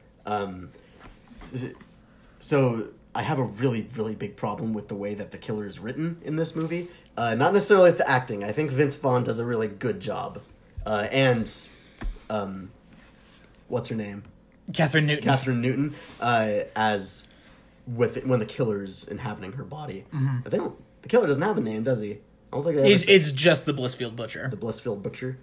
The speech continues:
Speaker 2: It's just, I, I've just been calling him the Butcher the entire time.
Speaker 1: Oh, okay. Um, but he's, 'cause you don't know anything about him. Um, you know, he goes to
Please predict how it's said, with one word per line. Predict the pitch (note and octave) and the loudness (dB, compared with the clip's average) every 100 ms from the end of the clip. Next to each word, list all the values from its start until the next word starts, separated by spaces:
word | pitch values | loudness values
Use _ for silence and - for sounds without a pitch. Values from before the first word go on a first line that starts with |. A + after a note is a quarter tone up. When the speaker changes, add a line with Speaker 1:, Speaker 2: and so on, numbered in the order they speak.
| - _ A#2+ | -20 _ -10
Speaker 2:
It's | B2+ | -8
just, | - C#3 B2+ - - | -2 0 -2 -8 -2
I, | C#3+ C3 | 2 4
I've | C#3 C#3 C3 - | 4 2 -2 -6
just | C3 B2+ | -6 -4
been | B2+ B2 | -4 -4
calling | B2+ A#2 | -4 -4
him | A#2 | -6
the | A#2 | -6
Butcher | A#2 - A#2 | -6 -6 -8
the | A#2+ | -6
entire | B2 B2+ B2+ | -6 -6 -8
time. | C#3+ C#3 - - | -12 -16 -14 -8
Speaker 1:
Oh, | A#2+ A#2 | -4 -4
okay. | B2 - - - - - - - | -4 -8 -8 -18 -20 -20 -20 -10
Um, | G#2+ G#2 G2+ G2+ E2 - - - - - - - - | -6 -4 -4 -8 -12 -18 -20 -20 -20 -20 -20 -20 -2
but | C3 B2 G2+ | 6 6 4
he's, | - F#3+ E3 - - - - - - - | -2 -2 -2 -4 -12 -20 -20 -20 -20 -12
'cause | D3+ D3+ | -8 -4
you | F3 | 4
don't | G3+ G#3+ - | 6 6 2
know | D3 C#3 E3 E3+ C3+ - - | 0 6 6 6 2 -4 -6
anything | A#2 D3 C#3+ D#3+ C#3 B2 A2+ - | 0 0 0 0 2 2 -2 -4
about | A2 - - _ C#3+ C#3 D#3 D#3 - | -4 -6 -18 _ 0 4 4 4 -2
him. | B2+ - A#2 A2 G2 G2 - - - - _ - - | -12 -6 -4 -4 -6 -10 -14 -20 -20 -20 _ -10 -2
Um, | A#2+ A2+ G#2 F#2+ - | 2 2 0 -6 -4
you | C#3 | 0
know, | B2+ | 2
he | A#2 | 0
goes | B2 B2+ C3 B2 - - - - | 4 4 4 0 -6 -10 -14 -14
to | - A#2 G#2+ G2 F#2+ | -6 -4 -2 -4 -8